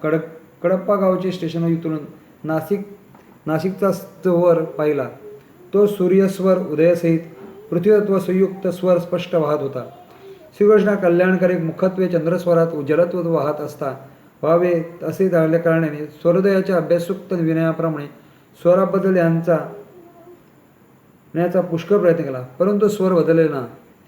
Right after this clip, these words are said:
दिवस चंद्र, सूर्य, रात्री सूर्य, स्वर नेहमी वाहत असतो. आज असे का होते, या विचार टांग्यात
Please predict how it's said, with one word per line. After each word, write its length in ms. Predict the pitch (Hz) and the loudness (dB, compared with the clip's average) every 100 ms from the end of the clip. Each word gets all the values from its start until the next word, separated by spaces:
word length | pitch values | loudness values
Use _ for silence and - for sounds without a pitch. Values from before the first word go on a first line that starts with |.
| _ _ | _ _
दिवस 640 | 147 190 220 - - 147 - | 0 4 2 0 -10 -18 -6
चंद्र, 320 | 180 185 190 | -2 0 0
सूर्य, 420 | 180 180 185 185 170 | 0 0 2 4 4
रात्री 400 | 165 180 190 175 | 2 2 0 0
सूर्य, 420 | 165 175 185 170 | 0 0 2 2
स्वर 300 | 165 170 160 | 2 2 2
नेहमी 380 | 151 156 170 185 | 0 -2 0 0
वाहत 300 | 147 147 143 | -2 -4 -6
असतो. 340 | - 131 123 - _ _ _ - | -10 -14 -16 -20 _ _ _ -4
आज 180 | 180 202 | 0 2
असे 260 | 190 196 | 2 -2
का 140 | 190 180 | 0 2
होते, 440 | 165 160 139 131 | 2 0 -6 -4
या 100 | 160 | 0
विचार 320 | 185 180 185 170 170 | 2 2 -2 -2 -4
टांग्यात 340 | 151 156 170 | -2 0 0